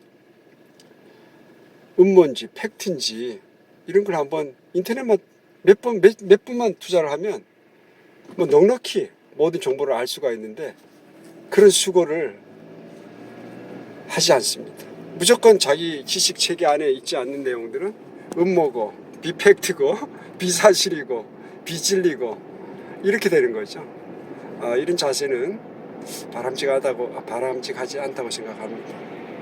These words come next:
모든 사안에 대해서는 동전의 양면과 앞면과 뒷면을 살피듯이 같이 대조해보고 살펴보고 데이터는 서로 상호 비교 분석해보고 해서,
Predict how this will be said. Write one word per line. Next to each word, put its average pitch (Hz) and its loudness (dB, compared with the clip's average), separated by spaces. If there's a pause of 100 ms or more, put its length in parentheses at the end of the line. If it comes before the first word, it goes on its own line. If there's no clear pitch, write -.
(600)
모든 139 2
사안에 151 0
대해서는 131 -2 (600)
동전의 139 0
양면과 143 -2 (580)
앞면과 151 0
뒷면을 147 -2
살피듯이 143 -8 (720)
같이 - -2 (760)
대조해보고 135 2
살펴보고 151 -4 (460)
데이터는 190 8 (440)
서로 165 0
상호 165 0 (420)
비교 160 6 (140)
분석해보고 156 2
해서, 156 -2